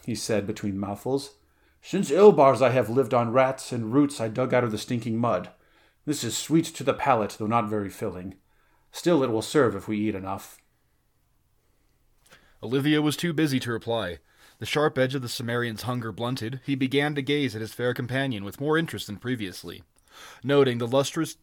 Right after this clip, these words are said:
Speaker 2: the lustrous clutter, <clears throat> noting the lustrous clusters of her dark hair and the peach bloom tints of her dainty skin, the rounded contours of her lithe figure, which the santy skilt-, silk t-, mm, sorry,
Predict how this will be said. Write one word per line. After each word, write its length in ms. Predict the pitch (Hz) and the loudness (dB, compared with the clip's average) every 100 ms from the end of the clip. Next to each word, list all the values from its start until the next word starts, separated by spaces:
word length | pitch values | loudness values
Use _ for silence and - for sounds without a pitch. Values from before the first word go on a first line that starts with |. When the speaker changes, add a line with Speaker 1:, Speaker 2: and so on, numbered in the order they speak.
| _ | _
Speaker 2:
the 120 | - | -10
lustrous 520 | 127 151 160 202 185 - | -4 -4 -4 -6 -8 -8
clutter, 420 | - 185 170 - - - - | -10 -4 -4 -4 -10 -20 -8
<clears throat> 1000 | 127 110 - _ _ _ _ - - - 123 | -6 -6 -8 _ _ _ _ -20 -20 -10 4
noting 340 | 175 208 147 | 6 6 4
the 80 | 131 | 0
lustrous 460 | 135 170 - 202 | 0 -2 -2 -4
clusters 560 | - - 196 - 113 101 | -4 -4 -4 -4 -6 -6
of 160 | 123 113 | -8 -6
her 80 | 113 | -6
dark 320 | 120 127 127 | -2 -2 -2
hair 400 | 135 135 92 - - - | -4 -2 -4 -8 -20 -12
and 120 | 110 | -8
the 60 | 117 | -8
peach 400 | - 165 - - | -8 -10 -10 -6
bloom 300 | 147 151 139 | -2 -2 -4
tints 340 | 165 147 - | -4 -4 -6
of 160 | 113 107 | -10 -8
her 140 | 113 | -8
dainty 420 | 95 110 123 113 | -6 -8 -8 -8
skin, 460 | 104 - 123 95 80 _ - - | -12 -8 -8 -8 -12 _ -20 -12
the 100 | 107 | -2
rounded 320 | 117 131 131 | 0 2 0
contours 560 | 131 139 139 131 113 110 | 0 0 0 -4 -4 -6
of 80 | 110 | -6
her 80 | |
lithe 340 | 107 104 117 117 | -4 -4 -4 -6
figure, 480 | - 127 101 87 - - - | -6 -6 -6 -10 -14 -20 -12
which 320 | 113 - - | -12 -10 -12
the 80 | 107 | -10
santy 400 | - 123 123 131 | -4 -4 -4 -6
skilt-, 400 | - - 135 - - | -8 -4 -4 -4 -12
silk 320 | - 175 - _ | -8 -8 -8 _
t-, 140 | - _ | -20 _
mm, 200 | 95 90 78 - | -18 -18 -20 -10
sorry, 300 | 113 95 | -6 -6